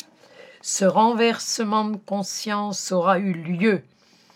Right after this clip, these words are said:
qui établira une relation nouvelle de l'esprit avec le mental,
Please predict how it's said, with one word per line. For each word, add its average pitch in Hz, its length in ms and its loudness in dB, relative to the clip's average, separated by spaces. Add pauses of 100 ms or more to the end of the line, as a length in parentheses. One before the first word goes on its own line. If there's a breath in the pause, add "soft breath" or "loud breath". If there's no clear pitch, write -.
(380 soft breath)
qui 208 180 -2
établira 240 920 2
une 202 200 -2
relation 202 600 0
nouvelle 202 520 0
de 180 100 -4
l'esprit 190 600 -4
avec 185 280 0
le 214 140 -10
mental, 196 1000 -4